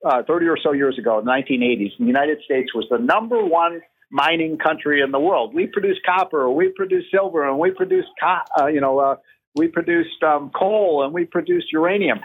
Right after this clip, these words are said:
And what has happened in the ensuing thirty years is because of radical, uh, regulations and, and, uh, and, uh, other kinds of, um, you know, prohibitions against mining,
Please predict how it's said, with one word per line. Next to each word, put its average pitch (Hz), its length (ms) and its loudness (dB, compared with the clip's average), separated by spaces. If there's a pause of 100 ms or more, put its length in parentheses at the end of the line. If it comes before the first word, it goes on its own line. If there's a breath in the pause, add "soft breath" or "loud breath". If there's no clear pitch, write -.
(260 loud breath)
And 160 160 2
what 156 100 2
has 147 200 0
happened 180 460 0
in 143 120 0
the 147 100 2
ensuing 175 480 0
thirty 160 260 2
years 110 400 0
is 135 160 0
because 175 320 0
of 135 180 -2 (260 loud breath)
radical, 151 760 -2 (280 soft breath)
uh, 120 240 2
regulations 139 880 0
and, 123 160 0
and, 123 280 0
uh, 117 320 2
and, 113 240 0
uh, 107 220 2 (180)
other 156 220 0
kinds 139 320 -2
of, 117 240 -4
um, 117 260 0 (400 loud breath)
you 131 120 -2
know, 117 140 0
prohibitions 147 800 -2
against 123 240 -2
mining, 131 480 0